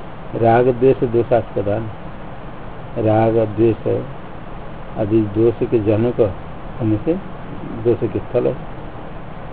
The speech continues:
प्रावादिकों का दर्शन है। भीषण ब-, कथन करने वाले, बहुत बोलने वाले, तर्क के आधार पर। अतो मिथ्या दर्शनानि तानि इति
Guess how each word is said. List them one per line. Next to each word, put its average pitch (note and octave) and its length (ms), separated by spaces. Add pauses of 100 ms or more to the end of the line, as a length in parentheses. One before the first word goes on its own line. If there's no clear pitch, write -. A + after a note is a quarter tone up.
(140)
प्रावादिकों G#2+ 600
का G#2 140
दर्शन A#2+ 340
है। A2+ 140 (1400)
भीषण A2 540
ब-, G#2+ 160 (260)
कथन A2+ 280
करने G#2+ 240
वाले, A2 200 (480)
बहुत G#2 160 (520)
बोलने A2 280
वाले, G#2 200 (680)
तर्क G#2+ 320
के A#2 80
आधार G2+ 260
पर। - 180 (2000)
अतो D3 200
मिथ्या C3+ 420
दर्शनानि A#2+ 600
तानि G#2 360
इति A#2 280